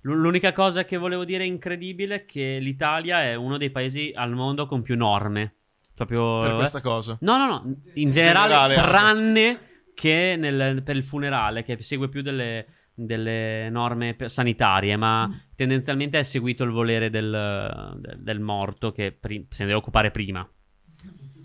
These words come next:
Speaker 1: Ovviamente.
Speaker 2: E qui arriva la
Speaker 1: E,
Speaker 2: domanda.
Speaker 1: no, perché in America no. In America conta un cazzo. Conta più quello dei cari. E secondo me è un
Speaker 2: È
Speaker 1: po'-
Speaker 2: sbagliato.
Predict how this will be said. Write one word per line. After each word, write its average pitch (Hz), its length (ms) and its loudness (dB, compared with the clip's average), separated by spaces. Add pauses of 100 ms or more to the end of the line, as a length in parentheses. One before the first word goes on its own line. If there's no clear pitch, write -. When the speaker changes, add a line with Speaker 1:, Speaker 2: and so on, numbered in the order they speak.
(260)
Speaker 1:
Ovviamente. 104 500 -8
Speaker 2:
E - 20 -6
qui 143 100 -4
arriva 131 240 -4
la 120 80 -6
Speaker 1:
E, 120 40 -8
Speaker 2:
domanda. 185 240 0
Speaker 1:
no, 202 40 2
perché 175 340 0
in 180 180 -2
America 202 720 0
no. 143 420 -2 (320)
In 131 120 -2
America 180 300 2
conta 120 240 0
un 120 80 0
cazzo. 104 600 -2 (240)
Conta 143 320 -4
più 160 160 -4
quello 156 260 -2
dei 123 160 -4
cari. 104 380 0
E 123 120 -10
secondo 143 300 -6
me 170 240 -8 (160)
è 113 600 -2
un 104 240 -8
Speaker 2:
È 139 60 -8
Speaker 1:
po'- 127 60 -4
Speaker 2:
sbagliato. 117 520 -8